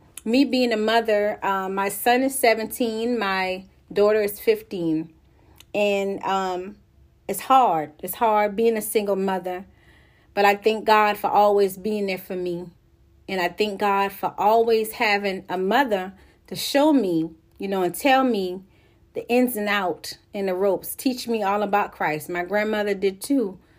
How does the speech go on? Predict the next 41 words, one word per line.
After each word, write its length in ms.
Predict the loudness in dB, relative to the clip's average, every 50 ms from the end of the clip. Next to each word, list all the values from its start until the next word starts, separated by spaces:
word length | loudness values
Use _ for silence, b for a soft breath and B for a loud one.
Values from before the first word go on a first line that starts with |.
| b b b _
You 100 | -6 -4
know, 140 | -2 0 0
even 240 | 2 2 2 2
when 120 | 2 2 2
they 100 | 2 2
didn't 220 | 0 0 0 0
go 120 | 0 2 0
to 100 | 0 -2
church, 520 | -2 -2 0 0 0 -2 -6 -12 -8 -2
they 120 | 0 0
made 240 | 0 0 -2 -4 -4
sure 180 | -4 -4 -4 -4
that 140 | -2 0 0
I 120 | 0 0
stayed 340 | -2 0 2 2 2 2 0
in 140 | -2 -6 -4
church. 500 | -4 -4 -4 -4 -6 -10 -14 -16 -16 -16 b b b b b b b b b b -6
And 140 | -2 0 2
don't 160 | 4 4 4
get 160 | 4 4 4
me 120 | 4 4 4
wrong, 320 | 4 2 2 2 2 2
we 120 | 2 2 4
all 180 | 4 4 2
sin 300 | 0 -2 -4 -2 -2 -2
and 140 | -2 -4 -4
come 180 | -6 -6 -6 -6
short, 420 | -8 -4 -2 -2 -2 0 -2 -4
you 120 | -4 -4
know, 340 | -4 -4 -4 -4 -6 -8 -10 B B B B B B _
but 220 | -2 -2 0 0
your 100 | 0 0
past 400 | 0 0 2 2 2 2 0 -4
is 180 | -8 -8 -10 -10 -16 _ _
not 300 | -2 -2 0 0 0 0
what 160 | -2 -2 -2
defines 580 | -4 -8 -4 -4 -2 -2 0 -2 -2 -4 -4 -4
you. 300 | -4 -4 -4 -4 -6 -6
You 220 | -2 0 0 2
define 560 | 2 2 0 0 -2 -4 -4 -2 -4 -2 -2 -2
you. 260 | -2 -2 -4 -10